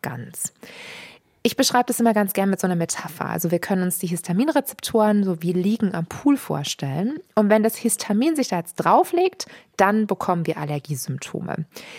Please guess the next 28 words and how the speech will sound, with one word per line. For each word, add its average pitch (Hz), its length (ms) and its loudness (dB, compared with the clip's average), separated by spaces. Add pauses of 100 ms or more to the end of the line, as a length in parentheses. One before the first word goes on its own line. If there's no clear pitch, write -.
(240)
Die 180 220 0 (120)
Antihistaminika 180 1400 0
sind 220 220 0
jetzt 240 140 2
aber 208 160 2
quasi 196 380 0
wie 240 200 -4
Handtücher. - 680 -2 (120)
Also 175 200 0
die 165 140 -6
Handtücher, 262 380 0
die 190 120 -2
blockieren 294 600 2
die 285 80 4
Liegen 233 300 2
und 185 260 2
signalisieren 220 640 4
dem 185 140 4
Histamin, 240 420 2 (480)
„Sorry, 240 420 4 (640)
ich 180 160 0
bin 226 120 4
schon 302 140 4
besetzt.“ - 600 -2 (480)
Und 226 80 6
in 208 80 4
der 220 100 6
Folge 294 560 4